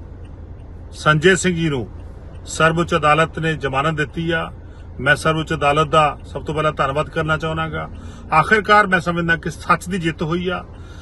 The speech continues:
ਸੱਚ ਨੂੰ ਨਾ ਦਬਾਇਆ ਜਾ ਸਕਦਾ ਗਾ, ਨਾ ਸੱਚ ਮਰਦਾ ਗਾ। ਸੱਚ ਹਮੇਸ਼ਾ ਮੈਂ ਸਮਝਦਾ ਲੋਕਾਂ ਦੇ ਸਾਹਮਣੇ ਹੁੰਦਾ ਗਾ। ਕਾਫੀ ਲੰਬਾ ਅਰਸਾ ਉਹਨਾਂ ਨੂੰ ਜੇਲ੍ਹ ਦੇ ਅੰਦਰ ਰਹਿਣਾ ਪਿਆ, ਕਾਫੀ, ਅ, ਕਹਿ ਦੁੱਖ ਸਹਿਣੇ ਪਏ।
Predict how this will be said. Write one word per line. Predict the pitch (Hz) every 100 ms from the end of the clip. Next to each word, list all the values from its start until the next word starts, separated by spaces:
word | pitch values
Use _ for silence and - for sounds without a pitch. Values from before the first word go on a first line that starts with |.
| -
ਸੱਚ | - - 165 185
ਨੂੰ | 196
ਨਾ | 208
ਦਬਾਇਆ | 190 156 165 185
ਜਾ | 190 180
ਸਕਦਾ | - 185 185 185
ਗਾ, | 185 185 - - -
ਨਾ | 143 175
ਸੱਚ | 185 190 180
ਮਰਦਾ | 165 151 143 180
ਗਾ। | 175 180 175 - -
ਸੱਚ | - 208 214 196
ਹਮੇਸ਼ਾ | 196 190 214
ਮੈਂ | 196
ਸਮਝਦਾ | 175 190 196 190 - - - -
ਲੋਕਾਂ | 147 156 185 190
ਦੇ |
ਸਾਹਮਣੇ | 170 - 180 180
ਹੁੰਦਾ | 160 175 175
ਗਾ। | 180 180 - - -
ਕਾਫੀ | 160 175 190
ਲੰਬਾ | 160 165 196 190 165
ਅਰਸਾ | 147 -
ਉਹਨਾਂ | 185 175 190
ਨੂੰ | 180 151 - - -
ਜੇਲ੍ਹ | - 160 185
ਦੇ | 185
ਅੰਦਰ | 170 175
ਰਹਿਣਾ | 165 185
ਪਿਆ, | 170 180 180 175
ਕਾਫੀ, | 170 156 - 190 143 - - - - 160
ਅ, |
ਕਹਿ | - 202 202
ਦੁੱਖ | 156 151 180
ਸਹਿਣੇ | - 185 190
ਪਏ। | 170 180 190